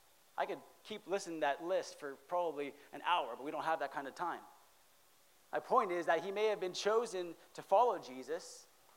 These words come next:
and he may have declared him to be the Messiah, but if you read through the Gospels, you see in Peter this guy who proclaims one thing with his lips and another with his actions. Not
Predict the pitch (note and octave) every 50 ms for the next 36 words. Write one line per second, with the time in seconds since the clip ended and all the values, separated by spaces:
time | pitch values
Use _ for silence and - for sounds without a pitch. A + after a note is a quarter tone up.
0 | - - - F3+ G3+ G3 A3 B3 A#3+ A#3 A#3 G3 - - - A3+ A#3+ A#3+ G3+ G#3
1 | G3+ F3 F3 D3+ F#3+ G3+ G#3+ G3 F#3+ D#3+ D#3 - - - F#3+ G#3 G3 D#3+ C3+ C3
2 | C#3+ D3 - - - - - - - _ _ - G3 F#3+ F#3+ F#3+ F#3+ E3 A#3 C4
3 | B3+ - A#3 G3 E3+ D3 E3+ F#3 G#3 G#3+ G#3 - - D#3+ D3 C#3+ C#3 C3 - E3+
4 | F#3+ F3+ - - A3+ A#3+ A3 F#3+ E3 D3 - G#3 A3+ G3+ F#3 D#3+ D#3+ D3+ - G3+
5 | G3+ F#3+ F3 E3 - E3+ E3 - - G3+ G#3+ A3+ G3 D#3 B2+ D3 F3 G#3+ A3 G3+
6 | - G#3 G3 F#3 F3+ F3 - - D3 B2+ - - F#3+ A3+ G3 E3+ - - - -
7 | - - - - - - - - - - - - - - E3+ F3 E3+ F3+ G3 G3
8 | G3 F3+ E3+ E3+ D#3+ E3+ D#3 C#3 D#3 C#3 C3+ - - - G2+ - - - - -
9 | - - - - - _ _ _ _ _ _ _ _ _ _ _ _ _ _ _
10 | _ _ _ _ _ _ _ _ _ _ _ _ _ _ _ _ _ - C#3+ D3+
11 | D3+ -